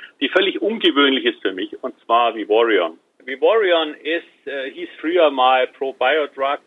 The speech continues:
hat sich umbenannt und, und, und. Also, äh, spezielle Story daran, es ist eine Pharmafirma und ich empfehle Pharmafirmen schon gleich ein Produktunternehmen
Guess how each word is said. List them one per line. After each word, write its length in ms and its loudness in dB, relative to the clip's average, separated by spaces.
hat 200 -10
sich 180 -20
umbenannt 580 -4
und, 140 -10
und, 120 -6
und. 220 -16
Also, 240 -8
äh, 360 -6
spezielle 520 0
Story 280 2
daran, 320 2
es 80 -10
ist 160 -8
eine 80 0
Pharmafirma 760 0
und 180 -10
ich 140 -16
empfehle 420 -4
Pharmafirmen 760 -2
schon 140 -14
gleich 240 0
ein 240 -4
Produktunternehmen 960 -4